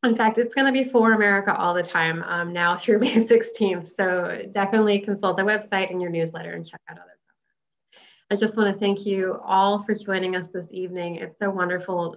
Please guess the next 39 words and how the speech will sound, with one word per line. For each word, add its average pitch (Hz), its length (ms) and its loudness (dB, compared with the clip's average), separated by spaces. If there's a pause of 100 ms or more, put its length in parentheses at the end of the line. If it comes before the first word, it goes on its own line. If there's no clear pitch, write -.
to - 80 -20
be 170 140 -10
celebrating 180 560 -4
the 170 100 -6
exhibition 190 560 -10
with 185 200 -8
you. 190 240 -6 (320)
Doctor 190 280 -2
Fortune, 175 760 -6 (320)
can't 196 180 -4
thank 180 240 -8
you 175 100 -4
enough, 165 400 -2
and 170 80 -4
we 165 100 -2
look 170 220 -10
forward 175 260 -2
to 175 60 -10
connecting 170 420 -10
with 165 180 -10
you 170 120 -8
again 165 240 -8
in 165 80 -6
the 165 100 -6
future. 175 640 -6 (380)
Hope 190 160 -4
everyone 196 420 0
has 185 180 -2
a 185 60 0
wonderful 170 480 -4
evening, 165 480 -6
and 175 100 -8
we'll 165 120 -4
see 160 200 -14
you 151 180 -10
next 156 400 -16
time. 160 220 -20 (200)
Thank 160 220 -6
you. 165 220 -14